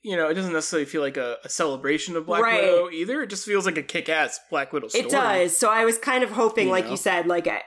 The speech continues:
Speaker 2: it would have sat better with me at the end to just have Florence Pugh or other members of her, you know, assassin family just, like, being
Speaker 1: Yeah.
Speaker 2: there and just ending it with that and giving you a minute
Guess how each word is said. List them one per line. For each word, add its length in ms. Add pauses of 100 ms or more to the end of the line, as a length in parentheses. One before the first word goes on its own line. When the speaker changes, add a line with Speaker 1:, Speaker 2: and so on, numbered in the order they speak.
Speaker 2:
it 200
would 140
have 280 (580)
sat 440
better 240
with 180
me 160
at 120
the 120
end 260
to 100
just 260
have 260
Florence 460
Pugh 340
or 320
other 240
members 480
of 220
her, 440 (440)
you 120
know, 300
assassin 560
family 540
just, 280
like, 360 (180)
being 240
Speaker 1:
Yeah. 60
Speaker 2:
there 400 (480)
and 160
just 200
ending 320
it 120
with 160
that 400 (120)
and 220
giving 300
you 160
a 60
minute 440